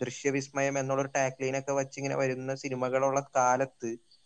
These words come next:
അങ്ങനെയും സെലിബ്രേറ്റ് ചെയ്യപ്പെടുന്ന ഒരു കാലത്ത് ഇതുപോലെ ഒരു കൊച്ചു സിനിമ വലിയ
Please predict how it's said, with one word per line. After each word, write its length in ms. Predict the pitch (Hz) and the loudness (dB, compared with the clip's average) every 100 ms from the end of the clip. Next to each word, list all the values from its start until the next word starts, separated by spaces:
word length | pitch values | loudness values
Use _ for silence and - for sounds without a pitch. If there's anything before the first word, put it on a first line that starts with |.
| _ 120 | _ -6
അങ്ങനെയും 480 | 123 131 143 160 | -2 2 2 0
സെലിബ്രേറ്റ് 400 | - 143 143 143 | -2 -2 0 -2
ചെയ്യപ്പെടുന്ന 300 | 147 147 143 | -2 -4 -2
ഒരു 80 | 147 | 0
കാലത്ത് 280 | 143 131 127 | 2 2 0
ഇതുപോലെ 300 | 131 127 135 | -4 -2 -2
ഒരു 60 | 143 - - | -4 -12 -6
കൊച്ചു 320 | 143 - 160 | -4 -2 -2
സിനിമ 280 | 160 147 139 139 | 0 0 0 0
വലിയ 460 | 135 127 139 135 | 0 2 4 4